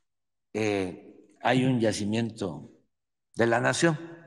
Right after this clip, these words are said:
que no entró en la ronda para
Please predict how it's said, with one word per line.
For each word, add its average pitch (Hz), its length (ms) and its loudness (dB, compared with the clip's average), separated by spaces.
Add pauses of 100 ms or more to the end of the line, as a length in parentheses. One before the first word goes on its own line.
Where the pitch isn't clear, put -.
(1000)
que 113 140 0
no 127 680 -4 (300)
entró 117 880 -4 (1600)
en 90 380 -10
la 92 200 -4
ronda 107 600 -2 (3500)
para 92 960 -2